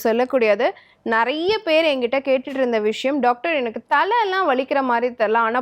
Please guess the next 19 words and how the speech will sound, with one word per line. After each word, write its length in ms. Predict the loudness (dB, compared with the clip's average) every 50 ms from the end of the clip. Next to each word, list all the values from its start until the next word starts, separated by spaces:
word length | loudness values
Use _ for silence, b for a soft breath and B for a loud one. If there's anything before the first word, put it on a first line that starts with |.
| -6 _ _
புருவம் 460 | 2 2 4 6 6 4 4 4 4
ரொம்ப 500 | 2 0 0 2 2 4 4 4 2 2
வலிக்குது" 640 | 0 -4 -2 -2 -2 0 0 0 0 0 0 0 -2
அப்படிங்கிறத 500 | -2 -2 -4 -2 -2 -2 -2 -2 -2 -2
பத்தி 300 | -2 -2 -2 -2 -4 -4
தான். 180 | -4 -6 -6 B B B B B
So, 180 | B 0 0
இந்த 200 | 2 2 0 0 -2 0
புருவ 420 | 2 2 4 4 4 4 4 4 4
வலி, 360 | 4 2 0 0 -4 -8 -6
ஐப்ரோ 580 | -2 -2 0 0 0 -2 0 2 2 2 2 0 _ 0
பெயின், 360 | 0 2 2 0 -2 -6 -8 _
கண்ணு 240 | -2 -2 -2 -2 -4
சுத்தி 360 | -4 -4 -6 -8 -4 -2 0
ஒரு 180 | 0 0 0 0
பெயின் 320 | 0 0 0 0 0 0
எல்லாருக்குமே 600 | 0 2 2 4 4 2 2 0 -2 -2 0 0
இருக்கு 260 | 0 0 -2 -2 -2 -2
இல்லைங்களா? 320 | -2 0 0 0 0